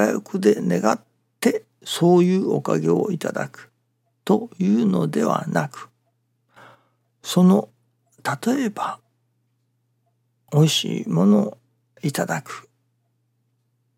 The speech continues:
あるいは、錦の着物を着させていただく。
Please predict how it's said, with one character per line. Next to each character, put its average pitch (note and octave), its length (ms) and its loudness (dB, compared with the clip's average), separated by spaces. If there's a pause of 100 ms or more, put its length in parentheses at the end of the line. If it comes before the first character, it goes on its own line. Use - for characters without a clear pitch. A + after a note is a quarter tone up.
(120)
あ B2+ 100 -2
る C3 100 -2
い B2 140 -6
は、 C3 240 -2 (1500)
錦 D3+ 380 2
の D#3+ 600 -2 (520)
着 - 120 2
物 E3 380 6
を - 140 -4 (160)
着 - 80 -8
さ - 120 -2
せ F#3 180 -4
て - 180 -6
い - 80 -6
た - 120 -8
だ - 180 -2
く。 - 240 -20